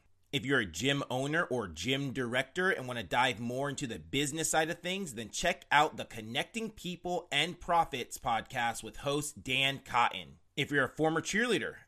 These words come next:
and want to hear the success stories from other former cheer athletes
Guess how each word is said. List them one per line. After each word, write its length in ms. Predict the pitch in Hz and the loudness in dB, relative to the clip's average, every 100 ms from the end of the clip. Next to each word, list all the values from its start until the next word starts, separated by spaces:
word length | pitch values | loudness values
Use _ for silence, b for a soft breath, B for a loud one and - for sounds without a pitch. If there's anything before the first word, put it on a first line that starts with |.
| - | -8
and 80 | 131 | -4
want 120 | 131 | -2
to 40 | |
hear 100 | 139 | 0
the 80 | 127 | 0
success 460 | 127 120 - 185 - | 0 -2 2 2 2
stories 360 | - 175 175 - | 0 -2 0 0
from 180 | 147 - | -2 0
other 300 | 165 180 185 | 4 6 4
former 380 | 185 - 175 175 | -2 0 0 0
cheer 280 | 160 180 175 | -2 -2 0
athletes 580 | - 160 165 165 175 - | 4 4 4 2 -2 -4